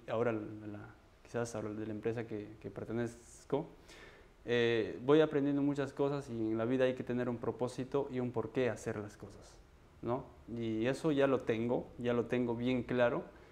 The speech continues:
y, y obviamente ya si retrocediera, vamos a decirlo, diez, veinte, treinta años, tomaría esta,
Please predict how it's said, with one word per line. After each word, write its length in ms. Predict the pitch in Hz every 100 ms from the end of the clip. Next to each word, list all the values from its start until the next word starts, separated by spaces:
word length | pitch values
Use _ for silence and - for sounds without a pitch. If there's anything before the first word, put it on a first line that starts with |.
| - - -
y, 60 |
y 1200 | 117 113 110 107 107 107 107 107 104 110 110 101 - - 131
obviamente 880 | 135 139 143 143 147 143 139 - - -
ya 300 | 113 120 139 151 135 120
si 240 | - 123
retrocediera, 840 | 113 120 131 120 123 135 160 135 160 165 -
vamos 300 | 123 131 131
a 60 | 120
decirlo, 560 | 113 - 120 113 107 113 120 113
diez, 240 | 117 117 113
veinte, 340 | 127 120 110
treinta 420 | 113 120 117 117
años, 340 | 120 131 175 - -
tomaría 460 | 123 120 120 135 -
esta, 380 | 135 127 - 107